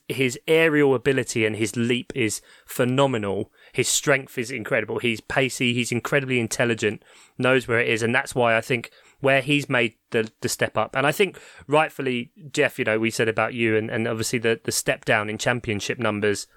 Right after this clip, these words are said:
is to be expected. But where he's performed really well this year is in the assists and in his link-up play,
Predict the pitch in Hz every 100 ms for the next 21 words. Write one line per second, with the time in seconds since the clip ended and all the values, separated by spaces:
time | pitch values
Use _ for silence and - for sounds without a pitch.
0 | _ _ - 139 - 127 117 113 - -
1 | 135 - 117 - - _ - - _ -
2 | 127 117 139 143 123 123 120 113 - _
3 | _ - - 131 117 110 120 127 117 110
4 | 110 104 156 - 120 104 110 110 123 123
5 | 117 107 - 120 - - - - _ _
6 | - 120 - 127 104 104 110 113 - -
7 | - 104